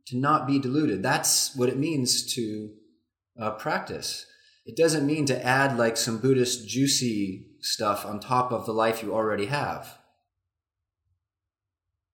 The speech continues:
A really good working definition of practice is to not be deluded,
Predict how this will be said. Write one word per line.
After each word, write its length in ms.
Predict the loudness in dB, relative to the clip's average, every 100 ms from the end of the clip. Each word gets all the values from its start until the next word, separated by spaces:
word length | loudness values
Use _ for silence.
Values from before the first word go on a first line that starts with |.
| _ _ -14
A 60 | -12 -6
really 360 | 2 4 6 6
good 260 | 4 4
working 320 | 0 0 -2 0
definition 540 | -2 -2 -4 -4 -6
of 120 | -8
practice 540 | -6 -6 -4 -6 -4 -4
is 500 | -2 -2 0 -2 -4
to 80 | -4
not 240 | -2 -2
be 100 | -4
deluded, 500 | -4 -2 -2 -4 -10